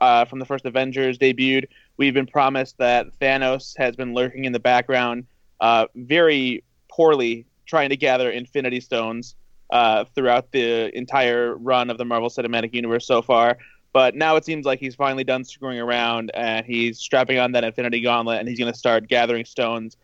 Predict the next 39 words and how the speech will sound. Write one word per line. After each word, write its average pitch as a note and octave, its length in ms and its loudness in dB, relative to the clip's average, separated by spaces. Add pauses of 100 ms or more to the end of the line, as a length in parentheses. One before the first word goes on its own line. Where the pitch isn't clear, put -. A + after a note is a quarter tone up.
(220)
and A#2 400 -2
kicking B2+ 320 -4
some B2 180 -8
serious A#2 540 0
Avengers A2 560 -2
and A2 200 0
Guardians A2 360 2
of G#2 40 -8
the G#2 60 -10
Galaxy G2+ 460 0
ass. G#2 320 -2 (560)
Um, B2+ 560 2 (100)
you D3+ 140 -2
know, C#3 100 6
this, D3 200 0
this D#3+ 140 -4
is D#3+ 100 -8
exciting F3 380 0
simply E3+ 260 -4
because D#3 320 0
we're C#3+ 100 -4
going D#3 160 -2
to C#3 60 -6
see D#3+ 200 -6
all C#3 340 4
of C#3 60 -10
these, D3 600 -4
you C#3+ 120 -4
know, B2 180 0
Marvel C3+ 420 2
characters C#3+ 680 -2
that B2+ 140 4
have A#2 120 0
been A#2+ 140 -8
built B2+ 260 -2
up B2 200 4
over A#2 640 0
this A#2+ 240 -8
long, A#2+ 500 2